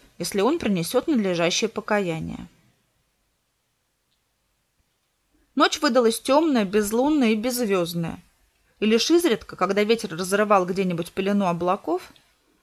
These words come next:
лунный свет ненадолго разгонял непроглядный мрак. Погода последние два дня стояла ветреная.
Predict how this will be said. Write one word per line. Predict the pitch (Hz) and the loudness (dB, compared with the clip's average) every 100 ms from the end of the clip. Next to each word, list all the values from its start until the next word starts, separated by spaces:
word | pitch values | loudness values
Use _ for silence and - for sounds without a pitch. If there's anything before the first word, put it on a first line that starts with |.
| _ | _
лунный | 202 233 220 220 | 2 4 4 2
свет | - 294 330 | -2 -2 2
ненадолго | 233 196 190 277 247 | 2 2 2 0 2
разгонял | 202 190 185 202 254 | 0 0 0 2 2
непроглядный | 240 - 170 170 180 208 208 | 2 2 -2 0 0 2 0
мрак. | 185 151 - - _ _ _ _ _ _ _ _ _ _ _ _ _ _ _ - | 0 -4 -8 -18 _ _ _ _ _ _ _ _ _ _ _ _ _ _ _ 0
Погода | 226 320 370 | 2 2 2
последние | 240 233 247 247 233 | 2 2 0 0 0
два | 220 214 | 2 0
дня | 226 339 | 0 -4
стояла | - 220 269 294 | -2 0 2 0
ветреная. | 196 196 180 190 185 180 | 0 -2 -2 -4 -4 -8